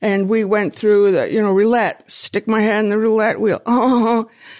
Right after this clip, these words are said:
I did not know what was gonna happen to this place. They dragged me physically to the front of the casino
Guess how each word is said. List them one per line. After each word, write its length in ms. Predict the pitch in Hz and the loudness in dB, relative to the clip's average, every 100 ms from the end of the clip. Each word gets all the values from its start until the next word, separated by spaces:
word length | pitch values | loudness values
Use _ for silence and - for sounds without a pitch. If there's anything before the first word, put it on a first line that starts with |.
| - - | -16 -6
I 120 | 208 | -2
did 200 | 233 240 | 0 0
not 160 | 233 180 | 0 -2
know 180 | 208 | 0
what 220 | 196 202 226 | 2 0 -2
was 120 | 233 | -4
gonna 180 | 226 208 | -2 -2
happen 260 | 185 208 | -2 -4
to 80 | 190 | -4
this 160 | 165 - | -6 -8
place. 320 | 196 175 175 | -2 -2 -4
They 180 | - - _ - | -10 -18 _ -8
dragged 500 | 233 240 240 233 226 | -2 0 0 -2 -2
me 240 | 202 190 | -2 -2
physically 840 | - - - 339 262 262 202 185 180 | -6 -12 -4 -2 -2 -4 -2 -2 -2
to 160 | 180 | -4
the 100 | 170 | -6
front 320 | 147 - 190 190 | -6 -6 -4 -2
of 60 | |
the 80 | 185 | -4
casino 760 | 185 180 - 185 170 160 151 | -6 -8 -4 -4 -4 -4 -6